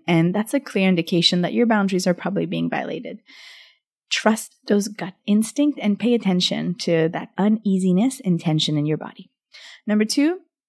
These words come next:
emotional distress. Boundary violation often triggers strong emotional reaction, particularly anger, resentment, frustration, or, like, a deep sorrow, sadness.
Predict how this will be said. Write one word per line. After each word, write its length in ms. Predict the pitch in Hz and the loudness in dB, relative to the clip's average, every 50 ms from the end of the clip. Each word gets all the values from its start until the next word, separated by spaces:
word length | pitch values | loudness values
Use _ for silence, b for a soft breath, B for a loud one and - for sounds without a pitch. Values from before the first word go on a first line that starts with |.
| _ _ _ _ - | _ _ _ _ -6
emotional 580 | 214 208 208 220 220 220 - 240 226 233 233 220 | -2 0 0 0 0 0 -2 -2 0 0 0 0
distress. 680 | 175 180 - - - - 180 - 175 175 - - - - _ _ _ _ _ _ _ - | -2 -2 -2 -2 -2 -2 -4 -6 -8 -10 -14 -16 -20 -20 _ _ _ _ _ _ _ -4
Boundary 300 | 208 202 226 247 269 294 | -2 0 0 2 0 2
violation 520 | 269 285 277 262 220 180 202 - 262 254 - | 2 2 2 2 2 0 2 2 0 0 0
often 320 | - 196 190 - 254 247 240 | 0 -4 -2 0 2 2 2
triggers 400 | - - 165 170 185 190 196 - | 2 0 -2 0 0 0 0 0
strong 460 | - - - - 196 175 180 208 240 | -2 -2 -4 -2 -2 0 0 2 2
emotional 420 | 247 214 180 180 - - 185 170 | 2 2 2 0 -2 -2 0 0
reaction, 600 | 170 160 156 151 160 - - - 165 170 202 220 | 2 2 2 2 2 2 2 2 2 2 2 0
particularly 1120 | 220 - 226 226 - 330 320 - - 339 320 311 311 311 294 302 294 294 285 277 262 - - | 0 0 -2 0 0 -2 -2 0 0 0 2 2 2 2 2 2 2 2 2 0 -2 -4 -4
anger, 580 | 156 165 170 185 185 226 247 269 277 294 302 294 | -2 0 2 2 2 2 2 2 2 2 2 2
resentment, 720 | 233 214 180 170 170 180 - - 208 220 226 240 240 233 | 2 0 0 2 0 0 0 0 0 2 2 2 2 0
frustration, 920 | - - 185 175 - - - 190 175 185 - - - 214 220 240 247 240 - - - | -2 -4 -6 -4 -4 -2 0 0 0 2 2 2 2 2 2 2 0 0 -2 -2 -2
or, 520 | 180 180 180 185 180 175 165 165 170 - - | 0 2 2 2 4 4 2 2 0 -2 -2
like, 160 | 202 190 - | -4 -2 0
a 80 | 202 185 | 0 0
deep 320 | 170 180 196 208 214 220 | 0 2 2 2 2 0
sorrow, 380 | - - - - - - - 185 | 0 0 0 0 2 0 -2 -2
sadness. 680 | - - 185 180 180 185 - - 180 180 - - - | -2 -2 0 0 0 -2 -6 -8 -8 -10 -12 -14 -18